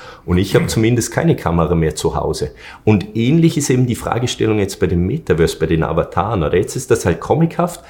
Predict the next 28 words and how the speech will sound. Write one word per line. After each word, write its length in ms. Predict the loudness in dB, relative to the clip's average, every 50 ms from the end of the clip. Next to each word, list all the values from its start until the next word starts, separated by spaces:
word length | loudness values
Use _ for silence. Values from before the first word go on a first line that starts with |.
| -20 -10 -2
aber 160 | 0 2 4
wenn 100 | 4 4
ich 120 | 4 2
da 60 | 2 0
ein 140 | 0 0
bisschen 400 | 0 -2 -2 -2 -2 0 0 0
Fantasie 680 | 0 0 0 -2 0 0 0 -2 -2 -2 -4 -2 -2 0
habe 580 | 2 2 2 2 2 2 2 2 2 2 2 2
und 540 | 2 0 0 0 -2 -6 -10 -12 -10 -10 -10
die 80 | -6
Technologien 680 | -2 -2 -2 -2 0 -2 -2 -2 -2 -2 0 0 0 0
sich 220 | -2 -4 -6 -4
so 320 | -2 0 0 0 0 -4 -10 -4
weiterentwickeln, 1080 | -4 -2 -2 -2 -2 0 2 2 2 0 0 -2 -2 -4 -4 -2 0 2 2 2 0 -2 -6 -14 -20 -12 -4
äh, 260 | -2 0 2 2 0 0
wie, 300 | 0 0 0 0 -2 -2
wie 120 | 0 0 2
man 160 | 2 2 0
sich's 320 | 0 -2 -4 -4 -4 -4
erwarten 580 | -2 -2 0 2 2 2 0 0 -2 -2 -2 -2
kann, 260 | 0 0 -2 -2 -2 -6 -14 -20 -8 -2
dann 160 | 0 0 2
werden 300 | 2 2 2 2 2 0
wir 180 | -2 -4 -4 -4
irgendwann 460 | -2 0 0 0 2 2 2 0 0
fotorealistische 1120 | -2 -4 -4 -2 -2 -2 -2 -2 0 2 2 2 2 0 -4 -4 -4 -4 0 2 2 2
Avatare 600 | 4 2 2 0 2 0 0 2 2 0 0 0
haben, 280 | 0 0 0 -2 -4